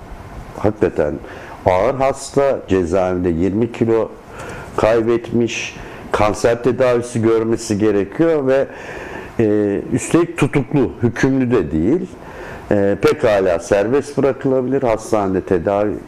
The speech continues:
edilebilir. Ama iktidar inat ediyor, bırakmıyorlar. E, bu sefer C H P'lilerin de gündemine hasta tutuklular geldi. Şimdi mesela biz bir, e,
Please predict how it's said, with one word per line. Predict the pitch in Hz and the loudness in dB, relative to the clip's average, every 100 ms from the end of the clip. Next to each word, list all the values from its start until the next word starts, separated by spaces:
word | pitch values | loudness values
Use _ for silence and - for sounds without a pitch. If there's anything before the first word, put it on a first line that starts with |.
| - | -4
edilebilir. | 80 85 80 80 - 156 165 - - - - - - | -2 0 0 -2 0 -2 -2 -10 -14 -12 -14 -4 2
Ama | 120 98 165 143 - - - - - - - | 2 4 2 2 -2 -10 -20 -20 -18 -14 -4
iktidar | 139 117 123 151 - | -2 0 2 2 2
inat | 123 120 127 104 | 2 2 2 0
ediyor, | 73 69 67 64 - | 0 0 -2 -2 -2
bırakmıyorlar. | 85 101 120 - 82 73 - - - - 67 76 - - - - - - | 2 2 0 -2 -2 -2 -4 -10 -8 -4 0 0 -2 -8 -12 -12 -8 0
E, | 104 107 | 0 2
bu | 135 | 0
sefer | 110 120 170 147 - - | 0 2 0 -2 -10 -6
C | - | 2
H | 113 117 | 4 4
P'lilerin | 120 123 127 143 175 | 2 2 2 2 2
de | 135 | 0
gündemine | 90 90 85 78 78 76 73 | 0 -2 0 0 -2 -2 -2
hasta | 71 82 78 - 85 | -2 -2 -2 -2 -4
tutuklular | - - 69 78 71 67 | -4 -6 -4 -2 0 -2
geldi. | 67 65 67 69 - - - - - - | -2 -2 -4 -6 -10 -10 -10 -10 -12 0
Şimdi | 156 147 | 0 2
mesela | 139 151 143 | 2 2 2
biz | 143 135 131 | 0 -2 0
bir, | 151 127 - - - - - | 0 -2 -12 -14 -14 -12 -2
e, | 123 110 107 107 | 0 2 2 2